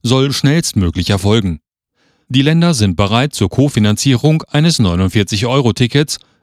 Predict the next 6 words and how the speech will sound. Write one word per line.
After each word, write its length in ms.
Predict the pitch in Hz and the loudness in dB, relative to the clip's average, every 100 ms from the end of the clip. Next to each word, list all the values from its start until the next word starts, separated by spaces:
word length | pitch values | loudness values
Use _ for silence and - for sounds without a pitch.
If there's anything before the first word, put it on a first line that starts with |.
| - | -4
im 140 | 98 | 0
Nahverkehr 680 | 98 123 - 101 117 127 151 _ _ - | 2 0 -2 0 0 0 -2 _ _ -6
als 240 | 143 - | -4 0
Nachfolger 680 | 139 165 - 101 104 131 156 | 0 0 -2 0 2 0 -2
des 320 | 113 90 - | -4 -6 -2
neun-Euro-Tickets. 920 | 98 107 113 123 139 107 92 85 - | 0 0 0 -2 0 -2 -2 -4 -6